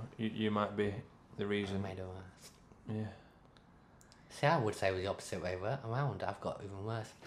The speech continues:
Speaker 2: I used to be famous for being, like, the two-pinter Chris, of getting, having two pints and just being, and that wasn't,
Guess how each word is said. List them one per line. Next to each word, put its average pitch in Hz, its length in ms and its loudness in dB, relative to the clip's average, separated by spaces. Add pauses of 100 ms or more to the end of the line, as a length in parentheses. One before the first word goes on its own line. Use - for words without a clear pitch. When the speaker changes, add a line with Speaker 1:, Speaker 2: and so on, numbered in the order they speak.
(120)
Speaker 2:
I 131 120 8
used 170 140 4
to 143 60 -2
be 123 100 -2
famous 113 600 0
for - 120 -4
being, 92 260 -2
like, 90 200 -6
the 101 140 -2
two-pinter 95 720 -2
Chris, - 520 -2 (140)
of - 140 -10
getting, 69 220 -8 (100)
having 95 240 -4
two 98 220 0
pints 92 380 -4
and 90 80 -8
just 90 200 -8
being, 87 400 -4
and 90 100 -4
that 87 140 -4
wasn't, 90 280 -6